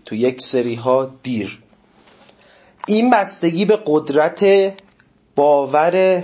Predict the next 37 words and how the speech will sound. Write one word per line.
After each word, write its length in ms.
محدود 400
کننده 480
شما 280
داره. 220
شما 240
تو 120
یه 100
خانواده‌ای 600
بزرگ 300
شدی، 240
از 160
لحاظ 300
مالی 360
ضعیف، 540
همیشه 400
پدرتون 440
بهتون 240
گفته 240
برای 340
پول 300
در 200
آوردن 380
باید 180
جون 240
بکنی، 340
پول 240
علف 360
خرس 560
نیست، 440
پول 200
خیلی 480
سخت 360
به 100
دست 260
میاد 160
و 20
راحت 640